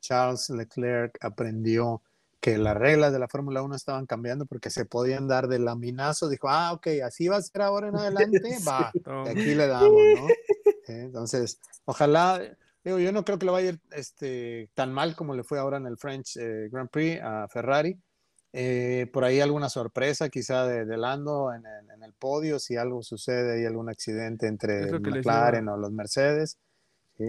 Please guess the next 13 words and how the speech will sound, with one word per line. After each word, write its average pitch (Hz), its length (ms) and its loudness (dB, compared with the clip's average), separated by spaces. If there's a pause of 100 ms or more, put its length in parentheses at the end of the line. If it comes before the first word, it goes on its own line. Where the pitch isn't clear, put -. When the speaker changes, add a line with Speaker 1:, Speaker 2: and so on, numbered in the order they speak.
(140)
Speaker 3:
les 143 180 -6
iba 160 160 -2
a - 20 0
Speaker 1:
pero 117 120 4
Speaker 3:
decir, 139 240 0
¿cuál 151 200 -2
sería 151 280 -2
su 147 180 -4
wild 135 420 0
dream 131 280 -2
para 117 200 -4
este 120 320 -6
Styrian 120 540 -6